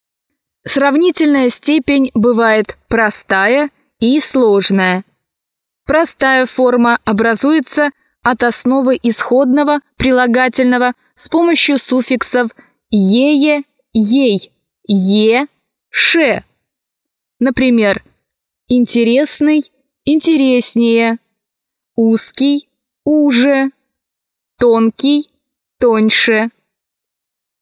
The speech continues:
Сложная форма, свойственная в основном книжной речи, образуется от исходного прилагательного с помощью слов "более",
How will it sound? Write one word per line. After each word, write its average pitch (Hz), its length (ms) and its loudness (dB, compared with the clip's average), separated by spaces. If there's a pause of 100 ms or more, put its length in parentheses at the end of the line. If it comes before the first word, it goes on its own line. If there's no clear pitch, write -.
(160)
Сложная 240 600 2
форма, 320 480 0 (220)
свойственная 269 880 0
в 233 120 0
основном 247 600 0
книжной 233 680 0
речи, 269 480 0 (380)
образуется 269 840 0
от 247 240 -2
исходного 208 600 0
прилагательного 277 960 0 (220)
с - 120 -12
помощью 311 600 0
слов 262 440 0 (440)
"более", 302 720 0